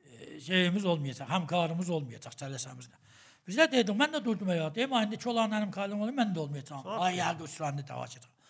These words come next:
Speaker 1: ay, Müvəhhidi danışacaq, ay, Bani Yabətdi danışacaq. Yol,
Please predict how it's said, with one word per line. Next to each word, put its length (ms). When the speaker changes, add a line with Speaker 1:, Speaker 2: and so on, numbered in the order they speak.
Speaker 1:
ay, 240
Müvəhhidi 480
danışacaq, 380
ay, 240
Bani 260
Yabətdi 480
danışacaq. 500
Yol, 240